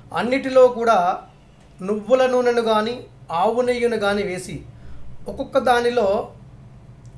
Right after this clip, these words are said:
మూడు మూడు వత్తుల చొప్పున జ్యోతిగా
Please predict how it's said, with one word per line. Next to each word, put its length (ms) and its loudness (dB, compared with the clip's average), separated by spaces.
మూడు 300 0
మూడు 300 2
వత్తుల 320 0
చొప్పున 300 -2
జ్యోతిగా 380 0